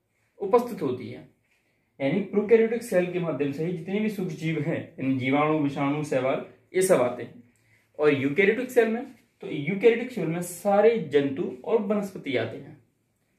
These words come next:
यानी जिनकी संरचना कैसी होती है, थोड़ी कठिन होती है, इनकी आंतरिक संरचना थोड़ी कठिन होती है, उनमें ये कौन से ज-, जीव आते हैं, यूकैरियोटिक।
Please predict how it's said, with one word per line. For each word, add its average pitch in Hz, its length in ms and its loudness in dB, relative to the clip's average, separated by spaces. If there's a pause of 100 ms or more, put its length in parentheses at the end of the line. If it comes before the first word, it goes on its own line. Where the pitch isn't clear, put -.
(380)
यानी 139 380 -2 (160)
जिनकी 156 520 -2
संरचना 139 680 0 (300)
कैसी 147 220 2
होती 233 260 2
है, 135 300 0 (720)
थोड़ी 147 300 2
कठिन 143 500 -2
होती 190 240 0
है, 175 260 -4 (160)
इनकी 160 440 -4
आंतरिक 139 300 -4
संरचना 190 300 -4
थोड़ी 175 140 0
कठिन 165 260 0
होती 160 300 0
है, - 240 -2 (360)
उनमें 214 300 0
ये 165 520 4
कौन 170 220 0
से 202 80 0
ज-, 170 560 2
जीव 165 200 -4
आते 202 200 -2
हैं, 240 220 -4 (400)
यूकैरियोटिक। 123 600 0